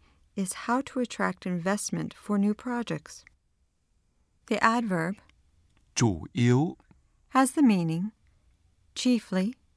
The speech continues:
Speaker 1: mostly, in most cases, and is placed before a verb or a verb phrase.
Speaker 2: Loại máy này chủ yếu được dùng trong việc thăm dò dầu khí ở ngoài biển.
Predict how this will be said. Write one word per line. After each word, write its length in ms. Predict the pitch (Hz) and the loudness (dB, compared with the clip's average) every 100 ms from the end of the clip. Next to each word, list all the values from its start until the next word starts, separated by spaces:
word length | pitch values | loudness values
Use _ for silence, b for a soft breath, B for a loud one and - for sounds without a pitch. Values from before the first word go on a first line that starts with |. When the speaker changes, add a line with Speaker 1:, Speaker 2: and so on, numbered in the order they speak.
| _ | _
Speaker 1:
mostly, 680 | 190 180 175 - - 175 196 - _ _ _ _ | -2 0 0 -2 -4 -4 -4 -8 _ _ _ _
in 140 | 226 208 | 2 4
most 320 | 208 262 - | 4 2 -4
cases, 600 | 180 151 - 151 175 - b b b b b | -4 -4 -6 -8 -10 -18 b b b b b
and 140 | 240 254 | 0 2
is 120 | 262 | 2
placed 380 | - 269 277 - | -2 -2 -2 -4
before 440 | 277 - 208 202 - | -8 -4 0 0 0
a 120 | 185 | -4
verb 440 | 151 185 185 165 185 - | -2 0 0 0 -4 -2
or 140 | 190 | 0
a 100 | 208 | 0
verb 280 | 170 165 165 | -2 -2 -4
phrase. 580 | - 254 226 156 156 - _ _ _ _ _ _ _ _ _ _ _ _ | -4 -2 -2 -4 -8 -16 _ _ _ _ _ _ _ _ _ _ _ _
Speaker 2:
Loại 340 | 123 120 104 | 2 4 4
máy 220 | 104 117 151 | 2 2 2
này 420 | 135 110 95 87 - _ _ _ _ _ _ _ | 2 0 -2 -6 -16 _ _ _ _ _ _ _
chủ 240 | - 101 | -2 -2
yếu 220 | - 123 | 0 0
được 220 | 156 110 104 | 2 0 0
dùng 400 | 117 113 101 87 | 2 2 0 -4
trong 160 | - 127 | -6 -4
việc 160 | 110 95 | -2 -4
thăm 240 | - 127 123 | -2 -2 0
dò 240 | 104 95 | 0 -2
dầu 280 | 90 101 90 | 0 -2 -2
khí 480 | 82 - 104 113 170 - | -8 -4 -2 -2 -6 -8
ở 100 | 98 | -6
ngoài 180 | 87 90 | -4 -4
biển. 380 | 98 98 78 69 | -2 -2 -2 -8